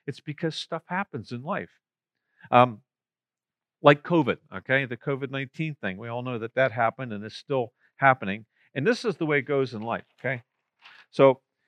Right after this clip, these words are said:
this is the money, this is what we earn, and so hopefully it goes up over time.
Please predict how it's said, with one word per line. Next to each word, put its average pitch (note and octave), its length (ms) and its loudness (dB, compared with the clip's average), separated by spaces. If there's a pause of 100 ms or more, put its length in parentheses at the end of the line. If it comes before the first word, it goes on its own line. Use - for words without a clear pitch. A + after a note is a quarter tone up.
(220)
this G#3+ 160 0
is G#3+ 80 -2
the E3+ 80 -2
money, D3 200 2
this F#3 180 -4
is F#3+ 120 -4
what E3 160 -4
we C3+ 140 -4
earn, A#2 320 -4
and A2+ 100 -10
so B2 260 -2 (220)
hopefully G3+ 340 2
it D3+ 40 2
goes C3 240 -4
up B2 220 2
over A#2 240 -6
time. C3 520 -6